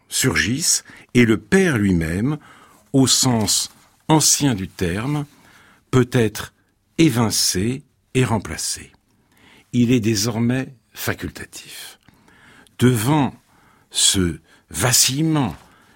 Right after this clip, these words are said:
des évidences les mieux ancrées, le fils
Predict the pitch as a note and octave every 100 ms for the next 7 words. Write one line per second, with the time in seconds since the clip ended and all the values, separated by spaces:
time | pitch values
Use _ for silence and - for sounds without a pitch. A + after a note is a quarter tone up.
0 | _ - F#2+ G2+ F2 G2+ G#2 F#2 F#2+ G2
1 | F2+ - - E2+ F2+ A#2 G2 F2+ - -
2 | G2+ C#3+ E3+ - - - _ - - G#2
3 | - - E3+ C3+ - -